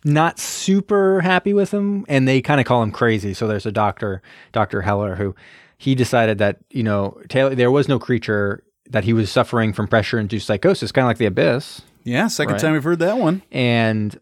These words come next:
Speaker 1: that because of this psychosis, he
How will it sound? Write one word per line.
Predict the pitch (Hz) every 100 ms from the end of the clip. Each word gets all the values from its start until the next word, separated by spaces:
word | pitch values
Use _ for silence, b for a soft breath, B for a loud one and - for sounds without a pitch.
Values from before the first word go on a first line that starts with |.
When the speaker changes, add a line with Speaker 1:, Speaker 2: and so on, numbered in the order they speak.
| -
Speaker 1:
that | 117 104 - - 117
because | 127 131 110
of | 110
this | 101
psychosis, | - 101 123 113 110 - -
he | - 110 107 101